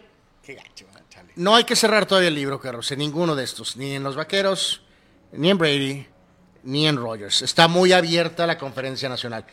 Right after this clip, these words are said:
Speaker 2: No estoy hablando de ganar el Super Bowl,
Speaker 1: Ah, es lo que te iba a decir.
Speaker 2: porque no creo que... Eh,
Speaker 1: Brady no va a ganar el Super Bowl.
Speaker 2: ninguno de la nacional ahorita creo que puede batir ni a Buffalo ni a Kansas.
Speaker 1: Ni a Kansas, ¿no? Sí.
Speaker 2: Entonces, pero,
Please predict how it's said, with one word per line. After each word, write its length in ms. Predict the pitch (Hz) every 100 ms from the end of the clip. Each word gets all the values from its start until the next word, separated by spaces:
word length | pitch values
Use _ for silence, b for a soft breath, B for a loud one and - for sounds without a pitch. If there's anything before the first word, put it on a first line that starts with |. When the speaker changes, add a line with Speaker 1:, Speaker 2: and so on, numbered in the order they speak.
| b 139
Speaker 2:
No 80 |
estoy 180 | 151 208
hablando 260 | 214 220 220
de 80 | 220
ganar 180 | 208 208
el 40 |
Super 200 | 196 170
Bowl, 140 | 165 175
Speaker 1:
Ah, 60 |
es 60 | 175
lo 80 | 170
que 80 | 165
te 60 |
iba 60 | 156
a 20 |
decir. 140 | 123 135
Speaker 2:
porque 300 | 151 160 156
no 280 | 170 180
creo 260 | - 196 196
que... 100 | 190
Eh, 600 | 156 180 - - - 139 143
Speaker 1:
Brady 400 | 151 202 233 247
no 120 | 214
va 60 | 196
a 40 |
ganar 140 | 196 185
el 40 |
Super 180 | 175 175
Bowl. 120 | 196
Speaker 2:
ninguno 320 | 220 262 277
de 100 | 247
la 120 | 196 165
nacional 440 | 156 180 190 202
ahorita 280 | 185 185 185
creo 160 | 165 160
que 100 | 160
puede 220 | 180 165
batir 320 | 143 165 156
ni 60 | 147
a 60 |
Buffalo 520 | 151 175 165 160 160 139
ni 100 | 135
a 100 | -
Kansas. 260 | 113 107
Speaker 1:
Ni 60 | 151
a 100 | 143 147
Kansas, 280 | 127 120 -
¿no? 80 | - -
Sí. 100 | 113 - -
Speaker 2:
Entonces, 720 | - 156 156 175 165 - - - _ -
pero, 320 | 208 202